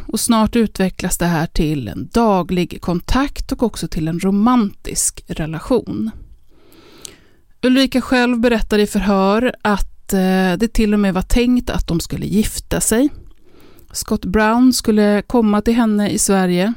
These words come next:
Han skulle avsluta sin F N-tjänst och, och flyga till henne i Sverige.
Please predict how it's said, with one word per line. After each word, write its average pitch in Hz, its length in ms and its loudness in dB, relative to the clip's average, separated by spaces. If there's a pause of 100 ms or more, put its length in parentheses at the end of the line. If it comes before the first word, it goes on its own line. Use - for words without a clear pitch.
Han 196 140 -2
skulle 180 360 -4
avsluta 196 480 -2
sin 185 220 -2
F - 180 -4
N-tjänst 254 560 2
och, 214 240 0 (180)
och 208 120 -4
flyga 196 300 0
till 214 80 2
henne 196 140 2
i 190 40 0
Sverige. 175 480 0